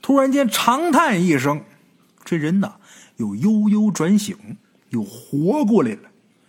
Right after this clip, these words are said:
大伙儿吓一跳啊，连忙后退。这是怎么了？诈尸了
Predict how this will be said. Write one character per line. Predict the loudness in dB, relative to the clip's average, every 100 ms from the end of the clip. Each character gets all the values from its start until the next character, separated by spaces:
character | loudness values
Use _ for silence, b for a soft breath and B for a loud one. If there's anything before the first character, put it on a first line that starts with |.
| b b b b -12
大 | -12
伙 | -10
儿 | -8
吓 | -6 -6 -6
一 | -12
跳 | -12
啊， | -14 -20 _ _ -2
连 | 2 2
忙 | 0 0
后 | 0 0
退。 | -2 -6 B B -14
这 | -12
是 | -12
怎 | -16
么 | -20 -20
了？ | _ -8
诈 | -6 -4 -8
尸 | -10 -12
了 | -14 -16